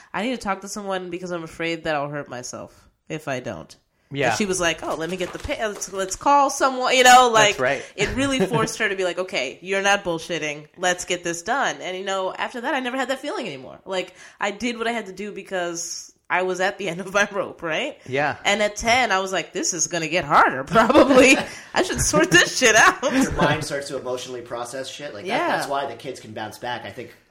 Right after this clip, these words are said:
Speaker 3: you know, you would ultimately think that losing a parent older, you know, but it's like, I think between the ages of, like, you know, one and seven or eight, you
Speaker 1: Mm-hmm.
Speaker 3: can, you'll bounce back pretty quickly. I think the,
Speaker 1: Right.
Speaker 3: the more developed you become, the worse, you know, like, your likelihood is,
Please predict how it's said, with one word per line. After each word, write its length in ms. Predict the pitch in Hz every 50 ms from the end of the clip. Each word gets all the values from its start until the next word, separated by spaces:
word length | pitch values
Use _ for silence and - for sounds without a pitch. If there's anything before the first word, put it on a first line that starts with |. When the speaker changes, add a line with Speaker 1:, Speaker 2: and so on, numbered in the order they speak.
| _ -
Speaker 3:
you 80 | 165
know, 180 | 156 147 143 143
you 120 | - 170 175
would 100 | 165 -
ultimately 320 | 170 156 165 156 156 160
think 200 | 151 - 156 151
that 60 | 151
losing 220 | 135 139 135 131 131
a 40 | 131
parent 280 | - 131 127 123 113
older, 480 | 117 120 123 127 127 127 123 123 - - _ _ _ _ _ _ _ -
you 80 | -
know, 260 | 131 123 120 117 117 - -
but 140 | - 123 127
it's 160 | 123 113 123
like, 140 | 131 127 147
I 20 |
think 100 | 151 156 147
between 220 | 139 - 147 143
the 100 | 131 123 120
ages 320 | 131 135 120 123 104 113
of, 160 | 107 95 -
like, 240 | 104 92 87 - - _ _ _ _ _
you 80 | - 98
know, 100 | 85 90
one 380 | 95 101 110 113 123 123 127
and 200 | 110 92 95 90
seven 400 | - - - - 113 107 113 123
or 80 | 107 92
eight, 360 | 80 104 120 147 - - _ -
you 80 | 190 190
Speaker 1:
Mm-hmm. 160 | 185 175 175
Speaker 3:
can, 140 | 113 110 - _ _ _ _ _ _ _
you'll 100 | - 127
bounce 220 | 123 127 120 113 -
back 240 | - 113 104 -
pretty 140 | - 104 95
quickly. 340 | - - 131 - - 92 90
I 40 | 95
think 180 | 92 117 110 -
the, 40 | 180
Speaker 1:
Right. 180 | 175 165 156 123
Speaker 3:
the 80 | 123
more 140 | 120 131 135
developed 380 | 127 107 113 120 127 131 127 117
you 60 | 110
become, 260 | 113 - 113 110 104
the 80 | 95 92
worse, 460 | 92 107 110 107 - - - - -
you 120 | - 95 92
know, 100 | 85 85
like, 180 | 85 85 85
your 120 | 98 95 95
likelihood 360 | 98 98 98 95 98 104 95
is, 160 | 95 90